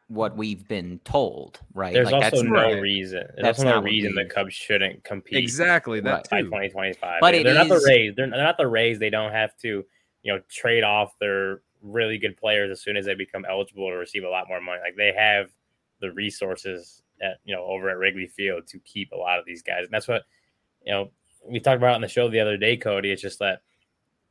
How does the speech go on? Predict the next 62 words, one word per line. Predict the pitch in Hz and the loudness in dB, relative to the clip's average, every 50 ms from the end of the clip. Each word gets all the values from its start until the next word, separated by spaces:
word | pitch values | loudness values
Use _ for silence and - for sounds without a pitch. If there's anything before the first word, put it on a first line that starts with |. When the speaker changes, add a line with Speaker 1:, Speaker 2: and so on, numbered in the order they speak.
| _ | _
Speaker 2:
sure, | - - - - 131 117 104 95 92 90 - | -14 -10 -6 -2 0 0 0 0 -2 -4 -6
the | 101 | -4
next | 101 110 110 - - | 0 0 -2 -2 -2
great | - 110 107 104 | -6 -6 -6 -4
Cubs | - 107 107 101 - | -4 -4 -4 -6 -8
team, | - 110 107 101 | -10 -10 -8 -6
whatever, | 101 98 98 98 95 92 98 | -4 -2 0 0 0 -2 -2
like, | 95 92 92 | -4 -4 -2
they, | 95 95 98 | -2 -4 -4
they | 92 - 92 | -2 -4 -4
did | 87 90 110 113 | -2 0 0 0
what | 110 107 | 0 0
they | 104 104 | -2 -2
did | 101 104 101 95 92 | -2 -2 -2 -2 0
last | 98 95 95 92 - - | 2 2 2 0 -2 -6
year. | 101 98 | -10 -10
You | 92 | -6
can't | - 98 95 92 | -6 -6 -6 -4
go | - 98 | -6 -6
back | 90 95 92 90 | -2 0 -2 -2
and | - 92 | -2 -6
change | - - 92 92 87 | -10 -10 -10 -10 -12
the | - | -12
past. | _ - 98 95 92 92 90 - - _ _ _ _ _ _ _ _ _ _ _ _ _ | _ -2 0 0 2 2 0 -2 -6 _ _ _ _ _ _ _ _ _ _ _ _ _
But | - 92 | -12 -6
Speaker 3:
Mm-hmm. | 90 - 107 | -4 -2 -2
Speaker 2:
whenever | 104 104 107 110 117 | 0 0 -2 0 0
that | 113 113 104 | 0 0 0
next | 104 104 104 104 107 - - | -2 -2 0 0 -2 -2 -6
great | - - 110 107 104 98 | -10 -8 -6 -6 -6 -6
Cubs | - 107 104 107 101 | -4 -4 -4 -4 -6
team | - - 110 104 101 | -10 -10 -8 -8 -8
comes, | 95 - 98 98 104 110 104 | -8 -6 -4 -4 -4 -4 -6
which | 104 98 - | -8 -10 -10
could | - - 107 101 98 | -6 -4 -4 -4 -2
be | 98 107 101 | 0 0 0
as | 95 92 | 0 0
early | 101 98 98 98 101 101 98 | -2 -4 -4 -2 0 0 0
as, | 95 98 95 90 87 | 0 -2 -4 -8 -10
you | 92 | -12
know, | 90 90 90 _ _ _ _ _ _ _ _ _ _ _ _ _ _ _ _ 107 - | -10 -10 -12 _ _ _ _ _ _ _ _ _ _ _ _ _ _ _ _ -14 -4
probably | - 131 127 117 | 0 0 0 2
not | 117 113 113 117 | 2 0 0 0
next | 120 120 - - | 0 -2 -2 -2
year, | 123 117 104 | -4 -4 -2
maybe | 104 104 107 | -2 -4 -4
the | 98 98 | -4 -4
year | 101 98 98 98 | -4 -2 0 0
after, | 101 104 104 - - 117 113 | 2 0 0 -2 -2 -4 -4
as | 107 98 - | -4 -4 -4
far | - 107 104 101 | -4 -2 -2 -2
as | 98 95 - - - - | -2 -4 -8 -20 -20 -18
when | 104 101 104 101 95 95 92 _ _ - | -12 -6 -4 -4 -4 -4 -6 _ _ -6
a | 107 | -4
lot | 101 98 95 | -2 -2 -2
of | 101 98 | -2 -4
these | 104 - | -6 -2
high-profile | - 101 98 98 - 104 95 - 95 90 90 | 0 0 0 0 0 -4 -4 -4 -6 -6 -2
prospects | - 131 123 127 120 - 117 113 - - | -2 0 0 -2 -2 -6 -10 -10 -8 -10
are | 113 | -10
coming | - 113 110 107 107 | -8 -8 -8 -4 -4
up. | 110 113 107 | -4 -4 -4